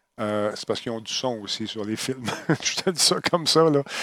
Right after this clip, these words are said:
Euh, il y a quelqu'un également qui a écrit dans le chat tantôt, je pense que c'est une personne non-voyante, qui me demandait si j'avais déjà parlé de jeux vidéo pour, euh, les, euh, les non-voyants. Oui, on a déjà parlé d'un livre qui nous permettait,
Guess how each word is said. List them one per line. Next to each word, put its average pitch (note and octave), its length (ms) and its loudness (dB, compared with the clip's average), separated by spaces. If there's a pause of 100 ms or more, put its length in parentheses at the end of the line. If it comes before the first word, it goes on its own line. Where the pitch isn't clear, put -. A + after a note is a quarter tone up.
(460)
Euh, G2 920 0 (300)
il C#3 80 -8
y C#3 40 0
a C3+ 40 -4
quelqu'un D3 240 8
également C#3 320 8
qui C#3+ 120 2
a - 20 8
écrit C3+ 180 2
dans B2+ 120 8
le A2 60 2
chat C#3+ 140 6
tantôt, B2+ 340 2
je A#2 120 -2
pense C#3 240 2
que A2+ 100 -10
c'est - 120 -6
une C#3 100 -8
personne B2 340 4
non-voyante, G#2+ 560 0
qui A#2 140 0
me A2 160 0
demandait A2 480 2
si C3 160 -4
j'avais G#2+ 240 0
déjà A2 240 -2
parlé A#2+ 340 6
de A2+ 220 -4
jeux A#2+ 280 -2 (460)
vidéo A#2 500 2
pour, A#2 440 0
euh, G#2 180 2
les, A2 320 0 (180)
euh, G#2+ 120 -6
les A2 240 0
non-voyants. A2+ 640 0
Oui, B2+ 340 -2
on G#2+ 160 -6
a A2+ 60 2
déjà A2+ 260 0
parlé C3 280 6
d'un A#2 240 -2
livre A2 460 0 (400)
qui B2+ 180 4
nous A#2+ 120 -2
permettait, B2 680 4